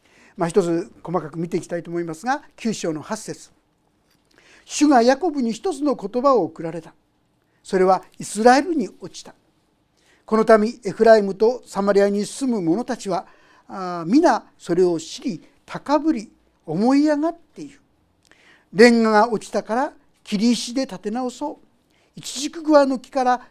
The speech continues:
切り倒されたから杉の木でこれに変えよう。」えー、なんかですね、意味が分かんないなって思うかもしれませんが、象徴的に言ってるわけですが、ある意味においてこのイスラエルの国は自信を持ったんですよ。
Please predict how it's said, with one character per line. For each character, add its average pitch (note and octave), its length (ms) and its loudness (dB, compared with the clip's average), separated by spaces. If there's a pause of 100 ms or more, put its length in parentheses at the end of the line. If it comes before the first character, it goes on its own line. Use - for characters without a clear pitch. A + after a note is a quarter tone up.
切 - 120 -14
り G#3 140 -6
倒 G3 200 -2
さ F#3+ 120 -12
れ F#3 60 -12
た E3+ 100 -16
か G3+ 120 -8
ら D#4+ 160 -2 (180)
杉 F#3+ 280 -6
の D#4+ 120 6
木 D#4+ 120 -12
で A#3+ 260 -2 (140)
こ - 120 -12
れ F#3 80 -4
に C#4 220 -6 (280)
変 B2+ 220 -16
え - 40 -14
よ A2 220 -18
う。」 - 40 -20 (1120)
え C3+ 680 -20
ー、 - 20 -18
な A#3+ 80 -14
ん G#3 60 -16
か D#3 100 -16
で D3 80 -18
す C#3+ 100 -20
ね、 D3 100 -16
意 C#3 40 -14
味 D#3 100 -8
が D3 120 -8
分 D3 80 -12
か E3+ 100 -14
ん F#3+ 60 -14
な F3+ 120 -8
い F#3+ 60 -12
な F3+ 140 -4
っ F3 60 -10
て F3+ 100 -8
思 E3+ 140 -6
う F3 40 -12
か E3+ 100 -14
も E3 60 -16
し D3+ 80 -20
れ F3+ 60 -20
ま F3 100 -20
せ F#3 100 -20
ん F#3+ 40 -18
が、 G#3 80 -12
象 G#3+ 260 0
徴 A3 220 -2
的 G#3+ 140 -8
に G3+ 60 -6
言 G3+ 100 -6
っ - 20 -12
て - 160 -10
る G3 60 -4
わ F#3 60 -6
け F#3 60 -10
で D#3+ 80 -16
す - 100 -20
が、 A#3+ 200 -8 (1300)
あ D4 100 4
る F#4+ 200 4
意 - 20 -4
味 F4+ 160 -2
に D#4 120 2
お D4+ 120 2
い B3+ 80 -2
て - 320 -4
こ C4+ 120 -6
の C4 100 0
イ A3+ 60 -2
ス C4 120 -10
ラ B3 100 2
エ A3+ 40 2
ル A3 60 -2
の G3+ 120 -2
国 F3+ 240 -6
は F#3+ 360 0
自 F3 100 -8
信 D#4+ 300 0
を D4+ 60 4
持 D4+ 100 2
っ - 60 -6
た G3+ 120 -4
ん D#3+ 40 -6
で D3 100 -12
す - 100 -20
よ。 - 80 -20